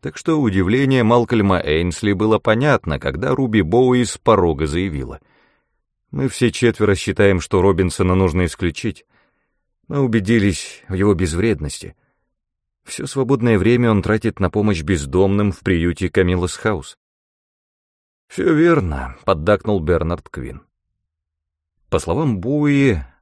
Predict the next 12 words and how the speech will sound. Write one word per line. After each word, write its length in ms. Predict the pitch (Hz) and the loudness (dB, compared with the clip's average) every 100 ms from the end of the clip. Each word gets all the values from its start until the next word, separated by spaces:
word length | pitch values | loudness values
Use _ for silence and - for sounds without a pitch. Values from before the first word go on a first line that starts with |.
| _ - | _ -8
Робинсон 680 | 87 135 131 135 123 117 | -6 -4 -2 0 2 0
разом 340 | 104 120 123 117 | 0 -4 -4 -2
покончил 760 | - 101 - 107 107 - 101 | 0 0 0 0 0 0 -2
с 80 | 85 | -2
криминальным 720 | - 95 87 85 78 71 65 | -2 0 0 0 0 -4 -6
прошлым, 580 | - 110 123 - 123 117 | -6 -2 -2 -2 -2 -2
когда 340 | - 78 95 | -2 -4 -4
год 240 | 107 127 - | -2 -4 -2
назад 400 | 101 82 113 110 | 0 2 0 0
обратился 540 | 92 104 87 78 - | 2 0 0 -6 -6
к 80 | 78 | -6
религии. 520 | 92 80 62 57 - | -4 -4 -8 -12 -20